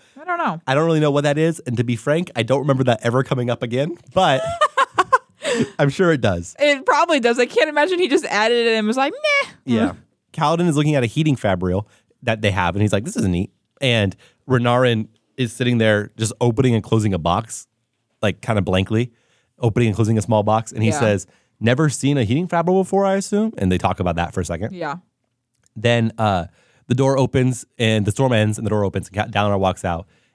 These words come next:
Speaker 2: and no numbers appeared on the wall this time.
Speaker 1: Interesting.
Speaker 2: And, uh, then Dalinar talks to Adolin and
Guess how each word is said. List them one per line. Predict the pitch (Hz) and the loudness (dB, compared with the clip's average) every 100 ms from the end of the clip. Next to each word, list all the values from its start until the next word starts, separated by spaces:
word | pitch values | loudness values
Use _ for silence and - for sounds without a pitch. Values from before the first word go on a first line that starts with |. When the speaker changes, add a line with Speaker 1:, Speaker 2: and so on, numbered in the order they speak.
| _ | _
Speaker 2:
and | 110 95 87 - - _ _ | 0 2 0 -6 -16 _ _
no | 117 123 135 | 0 4 4
numbers | 127 123 120 107 | 4 4 2 0
appeared | - 113 | 0 2
on | 110 | 4
the | 107 | 4
wall | 92 | 2
this | 90 87 | 0 -2
time. | - 90 113 - _ _ _ _ _ _ _ | -2 -2 -2 -10 _ _ _ _ _ _ _
Speaker 1:
Interesting. | 190 190 - 175 175 _ | -20 _ -20 -20 -20 _
Speaker 2:
And, | 120 107 98 90 - - | 0 2 2 -2 -6 -4
uh, | 101 90 80 76 _ _ _ _ _ - | -2 0 -2 -8 _ _ _ _ _ -8
then | 131 127 113 | -2 0 2
Dalinar | 117 123 | 2 2
talks | 117 120 | 2 -2
to | - 117 | -2 -2
Adolin | 113 113 | 2 2
and | 101 | 2